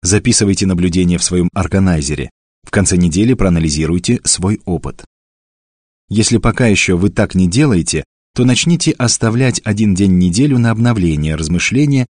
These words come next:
и переоценку ценностей, а не просто на отдых. В этот день не делайте того, что обычно делаете в другие дни.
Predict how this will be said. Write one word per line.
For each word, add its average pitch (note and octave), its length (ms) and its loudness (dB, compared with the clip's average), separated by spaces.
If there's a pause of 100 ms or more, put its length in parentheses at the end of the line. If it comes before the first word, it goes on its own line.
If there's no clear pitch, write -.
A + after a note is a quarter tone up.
и C3 80 -2
переоценку A#2+ 560 0
ценностей, C#2+ 580 -6 (280)
а G2 80 -4
не A2 100 0
просто G2+ 340 -2
на E2+ 200 -2
отдых. C#2 420 -8 (380)
В G2 60 -2
этот G2+ 180 2
день G#2 180 2
не G#2 140 4
делайте G2 360 2
того, A2 360 0
что - 240 -2
обычно G#2 360 0
делаете G#2+ 440 2
в F#2+ 40 -4
другие F#2+ 440 -2
дни. C2+ 240 -10